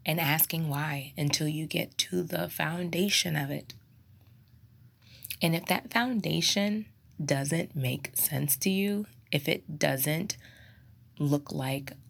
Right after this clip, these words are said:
un-, it's, if it's not rooted in unconditional love, if it's not rooted in understanding that everyone,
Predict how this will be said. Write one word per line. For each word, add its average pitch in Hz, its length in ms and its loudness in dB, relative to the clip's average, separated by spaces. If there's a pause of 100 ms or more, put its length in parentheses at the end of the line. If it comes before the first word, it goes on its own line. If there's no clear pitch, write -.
(300)
un-, 151 320 0
it's, - 180 2
if - 220 -2
it's 185 200 -4
not 202 140 0 (120)
rooted 165 320 0
in 143 200 -2
unconditional 147 840 0
love, - 420 -4 (2500)
if 175 180 4
it's 165 220 0
not 196 300 -2
rooted 175 400 0
in 151 220 0
understanding 151 760 0
that 139 300 -4 (540)
everyone, 147 840 0